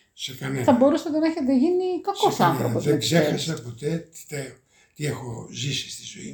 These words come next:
Speaker 1: μου.
Speaker 2: Το οφείλετε στη μητέρα σας, την αγάπη που πήρατε.
Speaker 1: Η μάνα μου, η μάνα μου ήταν άλλο πράγμα.
Speaker 2: Συμφωνείτε ότι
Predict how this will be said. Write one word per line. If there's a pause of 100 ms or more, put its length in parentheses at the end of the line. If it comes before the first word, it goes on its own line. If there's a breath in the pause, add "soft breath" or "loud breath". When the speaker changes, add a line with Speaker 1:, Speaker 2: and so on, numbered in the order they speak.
Speaker 1:
μου. (200)
Speaker 2:
Το
οφείλετε
στη
μητέρα
σας,
την
αγάπη
που
πήρατε.
Speaker 1:
Η
μάνα
μου,
η
μάνα
μου (220)
ήταν
άλλο
πράγμα. (300)
Speaker 2:
Συμφωνείτε
ότι